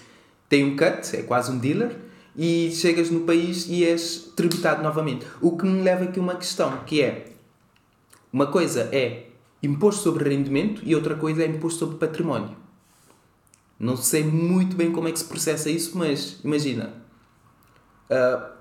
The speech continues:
é dito muito o caso dos bilionários americanos da tecnologia. "Ah, eles deviam ser, ser, hum, ser tributados mais." Eles são ricos no papel, no, nos papéis. Ou seja, imagina Elon Musk que de,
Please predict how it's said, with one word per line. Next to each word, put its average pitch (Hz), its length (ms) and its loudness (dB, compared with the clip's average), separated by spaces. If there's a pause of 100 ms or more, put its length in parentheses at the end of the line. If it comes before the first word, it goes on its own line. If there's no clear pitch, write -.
(140)
é 135 140 4
dito 165 320 0
muito 185 220 2
o - 20 -4
caso 165 300 0
dos 165 160 0
bilionários 151 580 0
americanos 139 560 -2
da 135 160 0
tecnologia. 131 720 -4 (180)
"Ah, 208 280 -2
eles 160 180 -2
deviam 165 200 0
ser, 170 280 2
ser, 165 380 2
hum, 147 800 0 (260)
ser 160 240 0
tributados 156 540 0
mais." - 440 -2 (720)
Eles 165 220 2
são 190 160 2
ricos 185 340 0
no 202 100 2
papel, 202 440 0 (480)
no, 170 200 2
nos 180 220 0
papéis. 165 560 0
Ou 143 80 0
seja, 147 340 2 (340)
imagina 202 460 2
Elon 202 200 4
Musk 196 460 -2
que 208 60 -6 (460)
de, - 80 -6